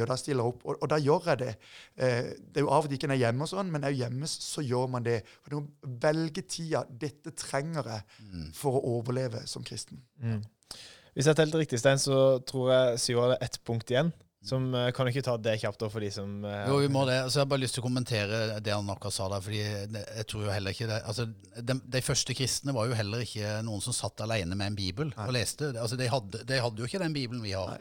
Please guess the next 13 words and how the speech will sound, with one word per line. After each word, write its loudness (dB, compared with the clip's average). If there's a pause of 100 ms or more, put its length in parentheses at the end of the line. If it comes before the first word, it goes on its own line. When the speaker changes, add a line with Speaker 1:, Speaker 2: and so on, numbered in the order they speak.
Speaker 1:
de -6
har -6
ikke -16
det. -14
Speaker 2:
Den -6
var 2
jo 0
ikke 0
Speaker 3:
Mm. -
Speaker 2:
skrevet, -2
eh, -4
da. -2 (520)
Så 0